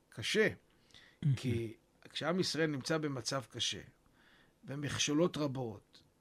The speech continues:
Speaker 1: ו-, ו-, ומציאות קשה ביותר, יכול להיות שאדם יגיע, עם ישראל יגיע למצב של כל כך ייאוש, של כל כך רפיון ידיים, ולהתייאש ככה מהתקומה שלו,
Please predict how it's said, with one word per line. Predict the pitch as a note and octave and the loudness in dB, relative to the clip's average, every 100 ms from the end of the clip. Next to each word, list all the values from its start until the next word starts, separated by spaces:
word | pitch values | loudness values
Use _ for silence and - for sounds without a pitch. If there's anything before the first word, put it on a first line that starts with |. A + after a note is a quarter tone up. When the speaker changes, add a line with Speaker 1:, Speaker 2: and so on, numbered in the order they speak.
| - | -14
Speaker 1:
ו-, | A2 A#2+ C#3 B2+ | -10 -8 -8 -8
ו-, | A#2+ C3 C#3 C3 A#2+ | -10 -8 -8 -8 -8
ומציאות | C#3+ C#3+ C#3+ - - E3+ E3+ | -8 -8 -6 -2 0 0 -2
קשה | C#3 - D#3 | -4 0 0
ביותר, | C#3+ C3 A2+ - C#3 G#3 G#3 - - - - - - | -2 -4 -6 -4 2 2 2 -6 -20 -20 -20 -20 -12
יכול | - C#3 F3+ F3+ | -6 4 6 8
להיות | F3 F#3+ F#3 | 8 6 2
שאדם | D3 C3 E3 E3+ | 0 2 2 4
יגיע, | D3+ B2+ C#3+ F3 D3+ A2 - | 2 2 4 6 4 -2 -6
עם | D#3 E3 | -2 0
ישראל | - C#3 D#3 | 0 0 0
יגיע | C#3+ C#3 F3 | 0 4 4
למצב | D3 C3 - - F3 C#3 G2+ - - - - | 4 0 0 4 6 4 -2 -18 -20 -20 -18
של | - - A#2+ | -8 -4 -4
כל | A#2 C#3 - | -4 -6 2
כך | G3+ G3+ G#2 | 8 8 8
ייאוש, | C#3+ D3 D#3+ C3+ | 4 6 4 0
של | - B2+ - | -4 -8 0
כל | E3 | 2
כך | D#3+ D#3+ | 2 0
רפיון | - D3+ D#3+ C#3+ | -2 0 0 0
ידיים, | C3 D#3+ F3 D#3+ - - - - - - | 0 0 2 0 -6 -14 -20 -20 -20 -6
ולהתייאש | B2 C#3 C3 C3+ D3 F3 F3 D3 - | -2 0 0 0 4 6 6 2 0
ככה | C3+ - C3+ B2+ | -2 2 4 4
מהתקומה | C#3 B2+ - - D#3 F3+ F3+ | 2 -4 -4 2 6 8 8
שלו, | F3 F3 G3+ B3 | 10 10 10 10